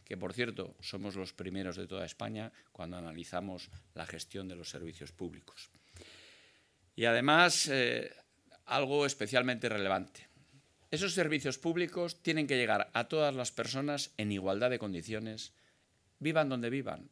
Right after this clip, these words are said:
en cualquier rigón-, rincón de nuestro país. Por tanto, esta propuesta de financiación autonómica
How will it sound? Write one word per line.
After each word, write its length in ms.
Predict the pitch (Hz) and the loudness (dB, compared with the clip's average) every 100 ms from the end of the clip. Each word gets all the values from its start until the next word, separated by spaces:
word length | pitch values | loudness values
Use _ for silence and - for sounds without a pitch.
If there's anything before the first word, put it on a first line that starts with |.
| - | -8
en 100 | 110 | -6
cualquier 460 | - 104 104 143 127 | -2 -2 -2 -4 -4
rigón-, 380 | 117 120 123 - | -4 -4 -6 -8
rincón 680 | 95 101 98 98 113 117 - - - | -6 -4 -4 -2 -4 -4 -10 -20 -12
de 100 | 95 | -6
nuestro 340 | 90 80 - 78 | -6 -6 -6 0
país. 440 | 85 87 - - - - - - - - - | 0 0 -6 -14 -20 -20 -20 -20 -20 -20 -4
Por 120 | 131 147 | 0 10
tanto, 540 | 160 151 165 160 - | 10 10 8 8 6
esta 520 | - 131 - 135 127 123 | 2 2 12 12 12 12
propuesta 600 | 123 110 131 - 127 120 | 6 6 4 8 8 10
de 260 | 113 110 | 8 6
financiación 880 | 107 110 107 101 101 - 113 107 101 - | 2 -2 -2 0 -2 0 0 0 -2 -6
autonómica 760 | 92 95 104 107 101 104 104 | -6 -4 -2 -4 -2 -2 -4